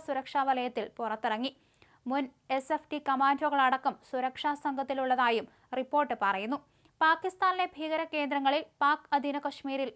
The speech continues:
എല്ലാം ഹാഫിസ് നിത്യസന്ദർശകനാണെന്നും റിപ്പോർട്ടുണ്ട്. പഹൽഗാം ഭീകരാക്രമണത്തിന്റെ പശ്ചാത്തലത്തിൽ ഇന്ത്യ തീവ്രവാദികൾക്കെതിരെ കർശന നിലപാടാണ് സ്വീകരിക്കുന്നത്. ഇതിനിടയിലാണ് സെയ്ഫുള്ള ഖാലിദ് എന്ന ലഷ്കർ ഭീകരനും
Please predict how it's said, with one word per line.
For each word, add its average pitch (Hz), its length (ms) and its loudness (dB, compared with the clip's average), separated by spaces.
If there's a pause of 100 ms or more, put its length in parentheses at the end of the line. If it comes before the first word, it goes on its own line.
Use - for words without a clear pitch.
(120)
എല്ലാം 262 240 2 (380)
ഹാഫിസ് 285 480 4
നിത്യസന്ദർശകനാണെന്നും 269 1200 -2 (160)
റിപ്പോർട്ടുണ്ട്. 240 480 0 (680)
പഹൽഗാം 370 540 6
ഭീകരാക്രമണത്തിന്റെ 311 840 0
പശ്ചാത്തലത്തിൽ 285 540 -2 (160)
ഇന്ത്യ 254 180 2 (160)
തീവ്രവാദികൾക്കെതിരെ 277 1000 0 (400)
കർശന 269 440 0
നിലപാടാണ് 277 640 4 (100)
സ്വീകരിക്കുന്നത്. 226 640 -4 (420)
ഇതിനിടയിലാണ് 269 680 0 (160)
സെയ്ഫുള്ള 262 380 0 (100)
ഖാലിദ് 269 460 -2
എന്ന 254 140 -2 (120)
ലഷ്കർ 269 360 -2 (120)
ഭീകരനും 254 420 -2